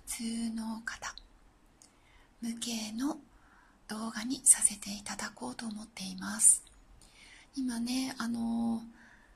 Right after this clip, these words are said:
まあ、ご存知の方も多いかもしれませんが、水星がね、逆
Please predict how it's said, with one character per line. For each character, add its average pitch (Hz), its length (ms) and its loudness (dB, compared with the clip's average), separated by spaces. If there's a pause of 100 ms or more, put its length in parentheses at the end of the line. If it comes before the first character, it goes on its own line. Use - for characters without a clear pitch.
(100)
ま 233 80 -6
あ、 226 80 -6
ご - 80 -6
存 226 220 0
知 214 140 -2
の 190 100 -6
方 208 240 -8
も 196 240 -6
多 208 140 -4
い 226 60 -8
か 202 120 -8
も 202 80 -4
し - 160 2
れ 202 60 -8
ま 196 120 -4
せ 220 160 -2
ん 196 80 -6
が、 196 240 -4 (800)
水 269 240 6
星 226 220 -2
が 202 120 -8
ね、 208 220 -8
逆 190 200 -6